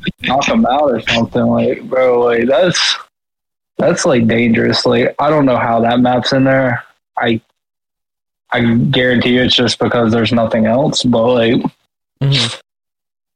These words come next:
Speaker 2: Yeah. Yeah, I agree. Like, like I said, once these new maps, hopefully they're really good. Like, I have my doubts, but say we load into the two new maps and we're like, "Wow, you know, this is awesome." I,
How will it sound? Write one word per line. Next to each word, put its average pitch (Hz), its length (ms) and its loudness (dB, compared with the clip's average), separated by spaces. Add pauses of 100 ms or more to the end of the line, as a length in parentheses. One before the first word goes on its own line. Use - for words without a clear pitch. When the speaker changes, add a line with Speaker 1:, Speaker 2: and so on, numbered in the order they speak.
(680)
Speaker 2:
Yeah. 123 280 -2 (540)
Yeah, 185 200 0
I 226 60 0
agree. 123 380 -2
Like, 143 340 -2
like 170 180 -2
I 151 60 0
said, 123 260 -4
once 160 300 -2
these 214 200 0
new 175 120 0
maps, 147 440 -2
hopefully 175 360 0
they're 170 160 0
really 143 260 2
good. 143 360 -2 (100)
Like, 104 360 -8 (220)
I 135 200 -2
have 147 240 -2
my 127 180 -2
doubts, 123 520 -6
but - 280 -6 (480)
say 156 160 -2
we 151 160 0
load 143 260 2
into 143 220 0
the 135 120 0
two - 200 -4
new 135 160 0
maps 131 400 -4
and 127 100 -2
we're 120 80 -2
like, 117 220 -4
"Wow, - 320 -10 (480)
you 123 80 -4
know, 110 180 -4
this 127 200 -2
is - 240 -8 (300)
awesome." 113 460 -6 (460)
I, 151 240 -2